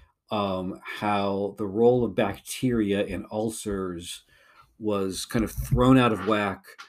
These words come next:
because of some results that suggested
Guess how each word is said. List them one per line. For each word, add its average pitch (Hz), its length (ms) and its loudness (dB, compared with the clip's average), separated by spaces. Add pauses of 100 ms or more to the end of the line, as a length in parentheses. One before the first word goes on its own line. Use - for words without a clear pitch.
(220)
because 98 760 -6
of 98 260 -4
some 98 540 -4 (380)
results 98 960 -2 (340)
that 104 260 -6
suggested 95 1000 -4